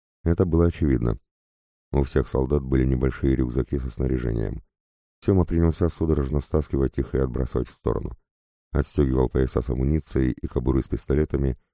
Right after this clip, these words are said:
все оружие, какое было, он скидывал в кучу. Все это им понадобится, если ему удастся организовать побег. Он понимал, что другого случая раздобыть оружие ему, скорее всего, не представится.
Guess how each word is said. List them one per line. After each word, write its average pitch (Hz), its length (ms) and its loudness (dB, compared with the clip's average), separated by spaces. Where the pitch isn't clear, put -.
все 98 180 2
оружие, 78 540 2
какое 67 320 0
было, 76 360 2
он 65 120 -4
скидывал 60 420 -2
в - 80 -10
кучу. - 320 -8
Все 98 200 4
это 92 140 4
им 92 100 8
понадобится, 69 760 0
если 69 380 -2
ему 71 260 2
удастся 69 460 -2
организовать 64 560 -2
побег. 58 340 -4
Он 82 120 4
понимал, 82 440 4
что - 160 -6
другого 71 380 2
случая 76 360 -2
раздобыть 69 440 0
оружие 69 540 2
ему, 73 220 2
скорее 69 380 0
всего, 69 320 -2
не 65 80 0
представится. - 680 -2